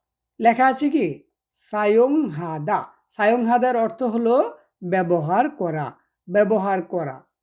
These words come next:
সায়ং হাদা ব্যবহার করা। সেঙ্গা খাদা।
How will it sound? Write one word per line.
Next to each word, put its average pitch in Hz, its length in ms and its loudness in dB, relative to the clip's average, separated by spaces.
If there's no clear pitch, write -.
সায়ং 214 340 0
হাদা 240 280 0
ব্যবহার 202 420 2
করা। 254 400 2
সেঙ্গা 294 500 2
খাদা। 151 400 -10